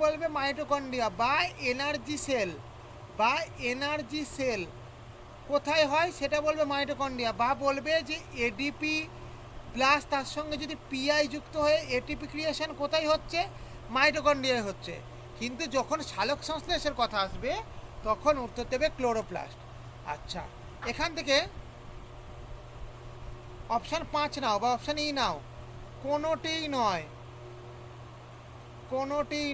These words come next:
নয়। বিবৃতিগুলির মধ্যে কোনটা মিথ্যা? উদ্ভিদ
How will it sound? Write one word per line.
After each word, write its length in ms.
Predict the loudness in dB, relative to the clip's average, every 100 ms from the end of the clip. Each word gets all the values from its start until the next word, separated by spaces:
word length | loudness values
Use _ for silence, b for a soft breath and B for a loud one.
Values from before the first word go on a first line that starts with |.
| 0
নয়। 220 | 0 0 -6 -14 -14 -14 -16 -16 -16 -16 -16 -16 -16 -16 -14 -14 -14 -14 -14 -8 -2
বিবৃতিগুলির 680 | -2 0 -2 0 0 2 2
মধ্যে 180 | 0 0
কোনটা 280 | 0 2 2 2
মিথ্যা? 340 | -2 0 2 2 -4 -14 -16 -16 -16 -14 -8 -6
উদ্ভিদ 280 | -2 -4